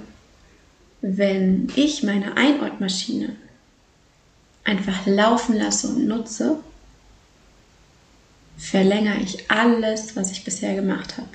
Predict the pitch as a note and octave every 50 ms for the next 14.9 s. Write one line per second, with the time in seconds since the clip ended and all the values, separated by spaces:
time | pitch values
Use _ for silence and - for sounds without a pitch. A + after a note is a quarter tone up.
0 | - - - - - F#3+ F#3 - - - - - - G#3 G#3 - - - - -
1 | A#3+ - - A#3 A#3+ - - - - - - - - - - - - - - -
2 | G#3 F#3+ F#3 F#3 - - - - - - - - - - - - - - - -
3 | - - - - - - - - - - - - - - - - - - - -
4 | - _ _ - - G3+ G3+ F#3+ - - G3 F#3 F#3 F#3 F#3 - - - C#4+ E4
5 | F4+ F4 E4+ G#3 F#3 F#3 - - F#3 F#3 G3 - - - - - - - - -
6 | - G#3 F#3+ G3 G3+ G3 F#3+ G3+ C4+ E4 - - - - - - - F#3 - -
7 | - - - - - - - - G3 - - - G3 G3 F#3+ - F#3+ - - -
8 | - - - - - - - - - - - - - - - - - - - -
9 | - - - - - - - - - - - G#3 G3 F#3+ F#3 - - F#3+ - -
10 | - - - C4+ B3+ G#3+ G#3+ B3 C#4+ D4 - - - - - - - - - -
11 | - - - - - - - - - - - - - - - - - - - -
12 | - - - - - G3+ F#3 - - G3 G3 - - - F#3+ F3+ F#3 F#3 F#3+ G3
13 | A3+ B3+ C#4 A#3 - - F#3 F#3+ G3 G#3+ - - F#3 F3+ F3+ F#3 - - - G3+
14 | F#3+ F#3 F#3+ F#3 - - - - G3+ F#3+ F#3 F#3 F#3 A#3 B3 C4+ -